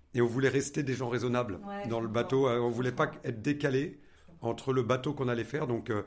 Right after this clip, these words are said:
Speaker 1: on est, oui, on a fait un bateau neuf, mais on est parti des moules et des plans d'un bateau existant,
Speaker 2: Existant.
Speaker 1: qui pour nous était conceptuellement un bateau qui avait un coup d'avance. Ça, c'était le bateau d'Armel
Speaker 2: Ouais.
Speaker 1: Tripon.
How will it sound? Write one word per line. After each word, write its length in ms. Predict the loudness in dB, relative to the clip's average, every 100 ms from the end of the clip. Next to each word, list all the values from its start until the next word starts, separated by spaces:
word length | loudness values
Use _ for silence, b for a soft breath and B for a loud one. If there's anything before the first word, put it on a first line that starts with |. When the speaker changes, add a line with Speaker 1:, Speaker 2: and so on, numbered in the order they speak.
| B B B B
Speaker 1:
on 100 | -2
est, 220 | 0 -2 -8 -14
oui, 180 | -4 0
on 80 | 2
a 60 | 0
fait 120 | -2
un 60 | -2
bateau 240 | 0 0
neuf, 200 | 0 0
mais 80 | -2
on 80 | -2
est 60 | -2
parti 280 | -4 -6
des 140 | -4 -2
moules 440 | 0 0 0 -2 -6 -20 -14
et 100 | -8
des 120 | -4 -4
plans 280 | -2 -2
d'un 100 | 0
bateau 280 | -2 -2 -4
existant, 500 | -4 -6 -8 -4 -4
Speaker 2:
Existant. 160 | -4 -14 B B
Speaker 1:
qui 100 | -14
pour 180 | -4 0
nous 140 | 2 2
était 320 | 0 -2 -2 -8 -12
conceptuellement 720 | -2 -2 0 -2 0 0 2
un 40 | 0
bateau 260 | 0 -2
qui 80 | -4
avait 100 | -2
un 80 | -4
coup 140 | -4 -6
d'avance. 340 | -6 -6 -6
Ça, 80 | -8
c'était 260 | -8 -10
le 60 | -8
bateau 240 | -6 -6
d'Armel 260 | -6 -4 -6
Speaker 2:
Ouais. 60 | -8
Speaker 1:
Tripon. 420 | -8 -4 -4